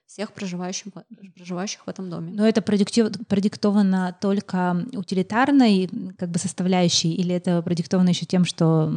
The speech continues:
Speaker 2: это же, ну, в-, важный элемент дома, его наружная стена,
Speaker 1: <laughs>
Speaker 2: это там тепло, а, и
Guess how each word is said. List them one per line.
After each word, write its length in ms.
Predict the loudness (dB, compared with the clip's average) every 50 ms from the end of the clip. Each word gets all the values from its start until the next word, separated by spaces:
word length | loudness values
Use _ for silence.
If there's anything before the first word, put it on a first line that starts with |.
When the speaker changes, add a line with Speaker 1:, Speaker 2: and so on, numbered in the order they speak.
| -4 -6 -6
Speaker 2:
это 240 | -6 -6 -6 -4 -6
же, 300 | -4 -2 -2 0 0 -2 -2
ну, 420 | -4 -2 0 0 0 0 -2 -6 -8 -12 _ -20 -20 -20 _ _
в-, 220 | -20 -12 -6 -2 2
важный 380 | 4 4 6 6 6 4 4 2 0
элемент 360 | 2 2 2 4 2 0 0
дома, 200 | 0 0 0 0 0
его 120 | 0 0
наружная 340 | 0 0 2 2 2 2 2
стена, 380 | 0 -2 -2 0 2 2 2 2
Speaker 1:
<laughs> 0 |
Speaker 2:
это 120 | 0 -2
там 180 | -4 -6 -6 -8
тепло, 680 | -8 -10 -14 -12 -8 -4 -2 0 2 2 2 0 0 -4 -10 -18 _ _ _ _ _ -14
а, 300 | -10 -8 -6 -6 -6 -8 -10 -10
и 800 | -12 -12 -14 -16 -20 -20 -20 -20 -20 -20 -20 -20 -20 -20 -20 -20